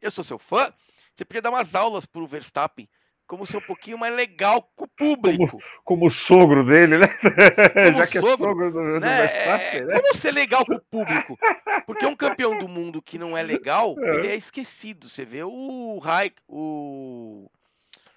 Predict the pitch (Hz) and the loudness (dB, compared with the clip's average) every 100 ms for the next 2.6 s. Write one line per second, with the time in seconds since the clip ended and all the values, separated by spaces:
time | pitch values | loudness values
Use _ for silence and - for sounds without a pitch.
0 | _ - 156 185 202 160 220 180 156 190 | _ -16 -12 -10 -6 -6 -6 -8 -8 -4
1 | 165 131 120 143 151 170 - 196 190 - | -4 -6 -10 -14 -14 -16 -16 -16 -16 -18
2 | 269 294 170 143 135 | -16 -16 -16 -16 -16